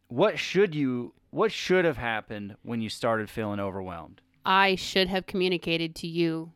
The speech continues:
Speaker 2: "There's a lot going on. I'm, this is what's happening with me. This is how I'm feeling," so that you and I could have had better conversations when addressing things like how we're gonna do school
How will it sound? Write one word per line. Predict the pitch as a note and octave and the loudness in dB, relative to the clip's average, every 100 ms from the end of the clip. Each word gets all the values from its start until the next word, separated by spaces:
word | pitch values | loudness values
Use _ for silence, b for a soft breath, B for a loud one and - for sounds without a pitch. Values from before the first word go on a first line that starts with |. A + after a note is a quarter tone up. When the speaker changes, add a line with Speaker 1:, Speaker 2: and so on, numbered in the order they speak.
| _ _ _ _ _ F#3 | _ _ _ _ _ -4
Speaker 2:
"There's | F3+ | 0
a | F3+ | 6
lot | F3 D#3+ | 6 4
going | F3 E3+ | -2 0
on. | G3+ G#3+ G#3+ G#3+ _ _ _ _ _ | 2 2 2 -4 _ _ _ _ _
I'm, | E3 E3 E3 E3 - | 2 4 4 2 0
this | F3 - | -2 0
is | E3+ - - | -2 -4 -2
what's | F3 - | -2 4
happening | F3+ F#3 F3+ F3+ | 4 6 4 2
with | F3 | 2
me. | F#3 F#3 | 4 6
This | E3+ E3 E3+ | 6 2 -2
is | |
how | - E3+ E3 | 2 4 4
I'm | E3 | 4
feeling," | B3 B3 A#3+ A#3 B B B | 4 4 2 0 B B B
so | - G#3 | 6 8
that | G3 | 8
you | F#3+ A3 A3 | 6 8 8
and | G3+ | 8
I | G3 G3 | 6 6
could | - F#3 | 4 4
have | F#3 F#3 F3 F3+ F3 - _ _ _ _ - | 4 4 6 4 0 -6 _ _ _ _ -8
had | - F3 D#3+ | -2 -2 6
better | A#3+ C#4 C4+ | 8 8 6
conversations | A3+ G#3+ G#3 G3+ G3 - G3 F#3 F3+ | 4 6 4 6 6 6 4 2 4
when | F#3 | 6
addressing | F3+ F3 F3+ F3+ F3+ | 6 6 6 6 2
things | E3+ E3+ E3+ | 4 2 2
like | E3+ E3 E3 - | 2 2 0 -2
how | - | -2
we're | F3 | 0
gonna | F3+ | -2
do | A3 | -2
school | - F#4+ G#3+ - | 6 8 8 4